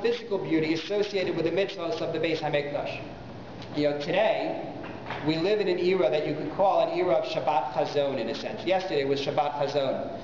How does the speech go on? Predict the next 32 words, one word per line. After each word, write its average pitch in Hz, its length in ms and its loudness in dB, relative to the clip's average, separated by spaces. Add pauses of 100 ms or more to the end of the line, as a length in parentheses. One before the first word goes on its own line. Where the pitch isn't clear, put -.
(120)
And 185 160 4
we 214 80 6
went 262 160 2
through 220 120 2
Shabbos - 760 0 (380)
sort 233 260 2
of 214 180 4 (220)
on 196 140 2
a 190 60 4
weird 208 360 4
balance, - 440 2 (100)
where 180 120 0
on 175 80 2
the 170 80 2
one 208 200 4
hand, 180 320 0
you 170 100 0
know 180 240 4
it's 180 140 -2
the 185 100 -2
nine 160 220 2
days 160 280 2
you're 156 140 0
leading 170 280 2
into 147 180 -2
Tisha 170 340 0
B'Av. 147 140 2
It's 147 140 -2
a 160 40 -2
miserable 170 640 0
time 170 240 0
to 147 100 -4